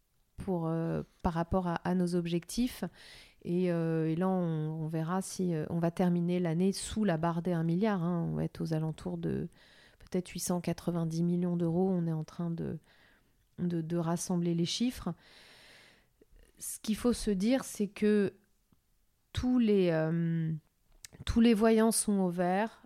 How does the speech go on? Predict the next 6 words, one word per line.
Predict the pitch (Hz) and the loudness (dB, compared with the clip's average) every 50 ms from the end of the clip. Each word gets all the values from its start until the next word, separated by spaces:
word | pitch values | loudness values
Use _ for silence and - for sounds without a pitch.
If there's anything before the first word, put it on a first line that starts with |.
| - - | -8 -4
euh, | 196 180 170 | -2 -2 -2
pour | 170 - - 180 - - | -4 -6 -10 -10 -10 -8
que | - 208 202 196 196 190 185 185 185 - - | -4 -2 0 0 2 0 0 0 -2 -2 -2
le | - 175 185 208 | 0 2 4 4
VRAC, | 202 196 190 196 196 190 190 185 185 190 - - - - - _ _ - - 214 | 4 2 2 0 0 0 0 0 -2 -2 -6 -10 -18 -20 -20 _ _ -16 -10 -8
euh, | 185 175 165 165 160 160 156 156 151 | -6 -4 -4 -4 -4 -4 -4 -6 -6